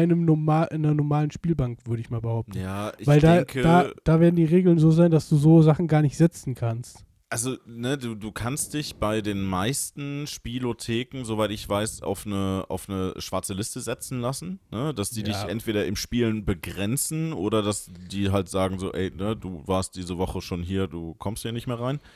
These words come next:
Speaker 1: Ja, aber wer macht das denn?
Speaker 2: Ja, das ist es halt, ne? Also ich denke, dass,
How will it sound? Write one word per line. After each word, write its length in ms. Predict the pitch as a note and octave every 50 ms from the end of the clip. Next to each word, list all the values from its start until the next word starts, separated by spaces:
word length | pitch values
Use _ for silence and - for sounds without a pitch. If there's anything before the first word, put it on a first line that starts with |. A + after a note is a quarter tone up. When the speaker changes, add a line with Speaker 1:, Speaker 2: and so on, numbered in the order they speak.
| _ _ -
Speaker 1:
Ja, 80 | B2+
aber 80 | A#2+ A#2+ A#2+
wer 60 | A#2+
macht 280 | B2 B2+ C3+ - -
das 180 | A#2 G#2+ - -
denn? 180 | - G#2+ A2 - - _ _ _ _ - _ - - - -
Speaker 2:
Ja, 220 | F2 F#2 G2 F2+ D#2 -
das 180 | - F2+ E2
ist 120 | F#2 G2+ G#2
es 160 | F#2+ E2+ -
halt, 200 | E2 D2+ D2 C#2+
ne? 160 | F#2 F#2+ G2+
Also 200 | F2 F#2+ F#2 G2+
ich 100 | G2 -
denke, 400 | - A2 G#2+ B2+ - - B2+ A#2+
dass, 420 | A2 A#2 A2 G#2+ - - - -